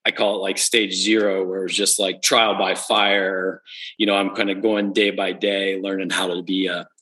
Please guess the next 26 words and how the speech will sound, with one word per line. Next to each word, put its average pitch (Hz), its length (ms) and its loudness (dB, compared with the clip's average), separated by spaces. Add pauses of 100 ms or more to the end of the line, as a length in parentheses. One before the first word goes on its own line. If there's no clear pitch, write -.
(100)
to 90 80 -14
be 95 140 0
a 87 60 -2
teacher 95 560 -2
and 87 140 -6
to 82 100 -8
run 101 160 0
a 82 60 -4
classroom. 92 560 -2
And 98 160 0
then, 107 380 0 (880)
you 139 80 8
know, 143 80 6
as 135 120 4
I 123 380 4
got 123 200 4
into 156 160 6
my 123 160 4
career, 113 460 2
I, 104 180 0 (120)
I, 104 400 -2 (160)
I 104 200 2
was 104 200 0
lucky 139 240 2
enough 107 360 0
to, 101 280 -4